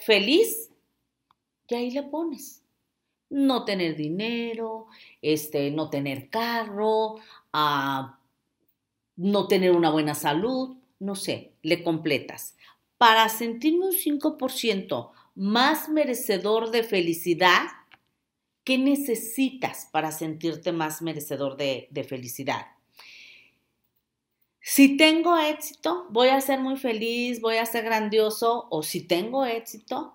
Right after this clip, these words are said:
me voy a alejar de los demás, voy a ser una mala persona, no sé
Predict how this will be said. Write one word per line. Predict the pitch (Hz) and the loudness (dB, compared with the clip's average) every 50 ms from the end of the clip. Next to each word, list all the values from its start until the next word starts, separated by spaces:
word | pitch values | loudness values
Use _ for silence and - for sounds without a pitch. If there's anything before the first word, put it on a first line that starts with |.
| _ _ | _ _
me | - 202 196 | -2 0 2
voy | 185 180 | 2 2
a | 175 | 2
alejar | 175 175 160 170 156 156 | 0 0 -2 -2 -2 -2
de | 156 156 | -2 -4
los | 143 143 139 | -4 -4 -4
demás, | 147 147 143 151 156 165 180 196 214 233 240 - - - _ _ _ _ | -4 -4 -2 0 2 2 2 0 -2 -4 -10 -14 -16 -18 _ _ _ _
voy | - 160 185 185 175 | 0 4 6 6 6
a | 165 | 6
ser | 165 165 - 165 151 | 4 0 -2 -2 0
una | 156 160 156 147 | 0 0 0 0
mala | 151 147 143 143 131 131 - | 0 0 0 0 0 -2 -2
persona, | 139 135 - - - 196 190 202 202 196 190 - - _ _ _ - | -6 -8 -6 -6 -6 -4 -4 -2 -4 -4 -6 -6 -12 _ _ _ -8
no | 160 175 220 247 | -6 -6 -6 -6
sé | 247 - - 151 185 202 - - | -6 -4 -4 -4 -4 -6 -10 -18